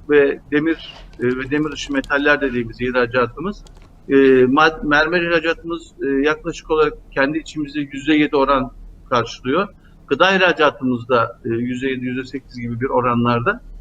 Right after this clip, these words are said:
Dediğimiz gibi bunlar bu diğer sektörlerdeki çalışmalarla, o firmalarla biliyorsunuz geçtiğimiz ay içerisinde sektör buluşmaları yaptık.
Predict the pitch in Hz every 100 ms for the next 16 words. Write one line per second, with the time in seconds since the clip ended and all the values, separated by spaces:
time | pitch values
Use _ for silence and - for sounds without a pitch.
0 | - - - - 180 185 233 220 226 180
1 | 180 196 208 190 220 170 165 214 220 214
2 | - 170 151 139 135 135 - 143 135 -
3 | - 151 151 165 156 160 160 147 196 -
4 | - - - 156 190 185 180 175 151 143
5 | 156 170 - 147 151 143 165 151 156 151
6 | 160 147 - 160 - 147 165 147 143 139
7 | - 143 151 139 -